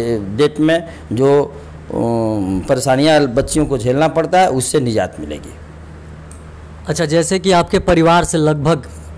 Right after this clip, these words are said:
Speaker 2: बावन तिरपन वर्षों से मुखियागिरी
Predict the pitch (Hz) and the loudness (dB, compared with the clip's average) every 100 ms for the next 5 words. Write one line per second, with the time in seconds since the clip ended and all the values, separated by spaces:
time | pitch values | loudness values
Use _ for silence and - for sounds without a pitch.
0 | - - - - 165 147 143 143 151 - | -16 -16 -16 -10 -4 0 2 2 0 -4
1 | 151 131 160 175 196 196 170 190 170 160 | -2 2 4 4 0 2 2 2 2 2
2 | 156 175 - 131 139 - - - 151 151 | 2 -2 0 -2 -2 -8 -14 -4 -2 0
3 | 175 156 151 160 180 165 | 0 2 2 4 4 2